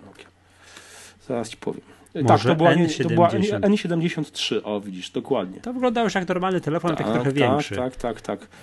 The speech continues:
Speaker 2: Tak, bo tam już były
Speaker 1: Z
Speaker 2: takie,
Speaker 1: Symbianem
Speaker 2: no,
Speaker 1: tam można
Speaker 2: no.
Speaker 1: było na tym aplikacje
Speaker 2: Tak.
Speaker 1: ściągać, ale wiesz, o co chodzi? Chodzi mi o to, że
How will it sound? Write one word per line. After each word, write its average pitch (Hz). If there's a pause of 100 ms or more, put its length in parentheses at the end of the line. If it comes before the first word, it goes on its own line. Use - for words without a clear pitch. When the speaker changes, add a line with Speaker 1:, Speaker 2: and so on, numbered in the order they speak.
(120)
Speaker 2:
Tak, 139
bo 127
tam 123
już 117
były 117
Speaker 1:
Z 123
Speaker 2:
takie, 127
Speaker 1:
Symbianem 147
Speaker 2:
no, -
Speaker 1:
tam 151
można 151
Speaker 2:
no. 139
Speaker 1:
było 143
na 135
tym 143
aplikacje 139
Speaker 2:
Tak. 156
Speaker 1:
ściągać, 143
ale 156
wiesz, 170
o -
co -
chodzi? 165
Chodzi 175
mi 170
o 160
to, 160
że 160